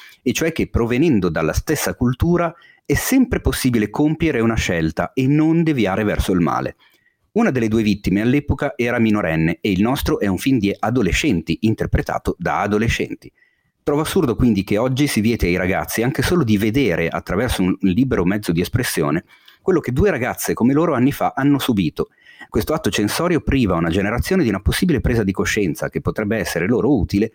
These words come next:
per difendersi da quella violenza spesso protagonista nella nostra cronaca. E questo solo perché alcune delle ragioni di quella tragedia sono purtroppo ancora attuali.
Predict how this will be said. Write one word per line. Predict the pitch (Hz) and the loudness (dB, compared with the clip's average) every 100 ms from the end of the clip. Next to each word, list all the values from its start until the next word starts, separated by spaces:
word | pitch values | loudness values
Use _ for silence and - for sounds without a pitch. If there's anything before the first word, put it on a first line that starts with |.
| _ _ | _ _
per | 165 | -2
difendersi | 170 185 98 85 - | 0 0 0 0 0
da | 90 | -2
quella | - 151 | 0 0
violenza | 107 139 165 180 151 | 2 2 2 0 -2
spesso | - 147 151 165 | -4 -4 -2 -2
protagonista | 156 123 151 123 82 - - | -4 -2 0 2 0 -2 0
nella | 131 143 | 0 2
nostra | 90 - - | -2 -4 -6
cronaca. | - 69 64 - - _ _ _ _ | -4 -4 -4 -8 -14 _ _ _ _
E | - 147 | -6 0
questo | 147 95 - 170 | 0 0 0 -2
solo | - 104 | 0 0
perché | 82 95 - | 0 -4 -2
alcune | 95 95 214 135 | -4 -2 0 2
delle | 85 87 | 2 0
ragioni | 95 98 123 90 | 0 0 0 0
di | 82 | 0
quella | 135 87 | 0 0
tragedia | - 123 90 71 95 | 0 0 0 0 -2
sono | - 76 | -2 -2
purtroppo | - 156 - 73 - - | -2 -2 -2 -4 -4 -4
ancora | 120 117 78 73 - | -2 -2 -2 -2 -4
attuali. | 82 - 76 50 - | -10 -2 0 0 -4